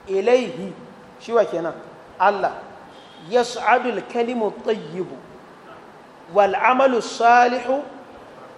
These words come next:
yarfa'uhu." Wal amalu salihu yarfa'uhu. "Ilaihi yas'adul kalimu tayyibu wal amalu salihu yarfa'uhu." Yarfa'u maza?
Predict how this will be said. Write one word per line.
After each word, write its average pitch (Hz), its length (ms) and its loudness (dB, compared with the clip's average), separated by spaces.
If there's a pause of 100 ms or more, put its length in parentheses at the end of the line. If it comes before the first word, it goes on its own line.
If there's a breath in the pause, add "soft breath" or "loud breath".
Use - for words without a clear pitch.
(160)
yarfa'uhu." 180 760 0 (1400)
Wal 165 160 0
amalu 208 380 0
salihu 226 680 2 (840)
yarfa'uhu. 160 640 -2
"Ilaihi 208 560 -2 (920)
yas'adul 196 720 0
kalimu 208 400 -4 (100)
tayyibu 202 540 -6 (480)
wal 170 180 2
amalu 220 460 0
salihu 226 760 0 (840)
yarfa'uhu." 202 1120 0 (440)
Yarfa'u 196 460 0
maza? 180 380 0